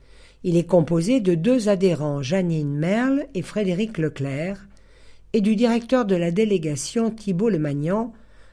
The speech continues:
avec le soutien d'Armel Denis et Paul Magnan. L'ensemble des opérations s'effectue par correspondance. Surveillez votre boîte à lettres, vous recevrez prochainement un courrier postal.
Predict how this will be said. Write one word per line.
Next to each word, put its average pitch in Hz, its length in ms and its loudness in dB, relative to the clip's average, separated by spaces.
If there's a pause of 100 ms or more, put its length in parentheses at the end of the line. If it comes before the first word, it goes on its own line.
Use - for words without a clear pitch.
(120)
avec 185 260 0
le 170 80 -2
soutien 202 520 -2
d'Armel 175 520 0
Denis 170 460 -2
et 160 80 -6
Paul 208 280 0
Magnan. 151 520 -2 (920)
L'ensemble 156 720 -2
des 139 180 -4
opérations 190 720 -4 (340)
s'effectue - 580 -2
par 180 240 -6
correspondance. 170 1080 -4 (600)
Surveillez 165 500 0
votre 151 280 -4
boîte 156 240 -2
à 180 60 0
lettres, 214 440 0 (340)
vous 196 100 2
recevrez 214 500 2
prochainement 233 800 0
un 170 80 -2
courrier 247 340 0
postal. 139 720 -6